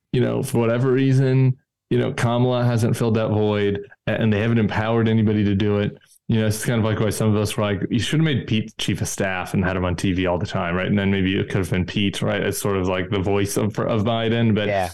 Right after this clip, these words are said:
Speaker 1: uh, you know, I, I understand why you might wanna be secretary or something rather than chief of staff. But,
Speaker 2: Kinda
Speaker 1: um,
Speaker 2: cool.
Speaker 1: uh, or maybe they didn't know each other well enough to have that kind of relationship.
Speaker 2: <laughs>
Speaker 1: So, I, I, but, but having somebody that could be that person,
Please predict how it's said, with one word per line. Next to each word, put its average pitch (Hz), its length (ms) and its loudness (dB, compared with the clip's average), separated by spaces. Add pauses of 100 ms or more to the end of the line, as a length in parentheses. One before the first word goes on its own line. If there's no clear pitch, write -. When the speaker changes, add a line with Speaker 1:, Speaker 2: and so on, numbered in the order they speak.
(120)
Speaker 1:
uh, 87 240 -6
you 104 60 0
know, 85 120 -4
I, 101 120 -2
I 101 100 -6
understand 98 340 0
why 92 100 0
you 98 60 2
might 98 160 0
wanna 98 140 0
be 92 80 0
secretary 95 640 -4
or - 20 -4
something 98 320 -2
rather 101 140 2
than 98 120 2
chief 95 200 -2
of 95 40 -4
staff. 104 360 -4
But, 113 160 0
Speaker 2:
Kinda 123 100 0
Speaker 1:
um, 110 140 2
Speaker 2:
cool. 95 120 -2 (280)
Speaker 1:
uh, 113 260 -2
or 120 140 0
maybe 120 160 2
they 113 100 2
didn't 117 140 2
know 107 140 2
each 101 120 -2
other 101 140 0
well 98 160 2
enough 98 220 2
to 104 80 -2
have 95 100 0
that 95 100 -2
kind 98 140 0
of 92 80 2
relationship. 92 520 0
Speaker 2:
<laughs> - 360 -4
Speaker 1:
So, 120 160 0
I, 120 260 -2
I, 147 60 0
but, 143 240 2
but 147 140 2
having 180 340 2
somebody 127 760 2 (160)
that 120 100 0
could 120 160 2
be 123 140 4
that 120 240 0
person, 95 580 0